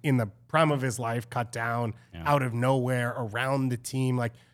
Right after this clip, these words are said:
Speaker 1: I, I, I, I've not been around Charlotte. I, I don't know how they're handling it because I don't know how you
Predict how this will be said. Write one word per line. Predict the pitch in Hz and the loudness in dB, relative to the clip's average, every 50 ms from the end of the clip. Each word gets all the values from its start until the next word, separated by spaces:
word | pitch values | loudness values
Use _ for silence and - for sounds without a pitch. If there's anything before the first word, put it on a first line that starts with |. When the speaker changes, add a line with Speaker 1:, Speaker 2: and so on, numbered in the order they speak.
| _ _ _ _ - | _ _ _ _ -4
Speaker 1:
I, | 143 143 | -4 -4
I, | - - 139 131 135 127 139 143 | -4 -2 -2 -2 0 2 2 2
I, | 151 - 139 | 2 0 -2
I've | 131 123 113 113 - | -6 -6 -6 -4 0
not | 143 143 139 127 - | 2 2 2 2 2
been | 151 135 | 0 2
around | 123 120 123 135 143 139 120 | 2 4 4 4 4 4 2
Charlotte. | - 131 123 123 120 | 2 0 0 2 0
I, | 117 120 113 113 117 | 0 -2 -2 -2 -2
I | |
don't | 123 120 127 131 127 | 0 0 0 0 0
know | 120 120 120 | 0 0 0
how | 113 127 120 | 2 0 0
they're | 110 101 | 0 -2
handling | - 110 113 123 120 104 95 98 95 92 | -2 0 0 0 0 0 -4 -6 -8 -10
it | 90 80 - _ - | -12 -14 -18 _ -10
because | - 113 - - 104 | -10 -8 -4 -2 0
I | 113 131 | 2 2
don't | 139 143 135 123 | 2 2 0 -2
know | 123 120 | -4 -4
how | 110 117 117 | -4 -4 -4
you | 113 113 120 117 113 104 | -4 -2 -2 -2 -2 -4